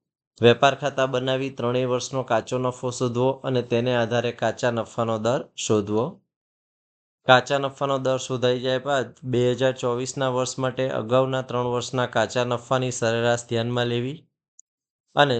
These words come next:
સૂચના મુજબ તારીખ એકત્રીસ એક બે હજાર ચોવીસના રો-, રોજ,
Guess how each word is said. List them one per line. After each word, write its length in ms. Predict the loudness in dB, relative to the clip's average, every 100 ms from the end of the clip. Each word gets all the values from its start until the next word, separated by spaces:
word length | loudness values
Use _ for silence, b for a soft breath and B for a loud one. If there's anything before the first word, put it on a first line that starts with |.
| -2
સૂચના 380 | -6 -2 0 2
મુજબ 240 | 0 -2 0 2
તારીખ 300 | 2 0 -6 -6
એકત્રીસ 540 | -4 -4 -2 -2 0 -2
એક 60 | 0
બે 80 | 2 2
હજાર 160 | 0 0
ચોવીસના 520 | -2 -2 -4 -2 0 0
રો-, 160 | -2 -4 -6 -2
રોજ, 280 | 0 0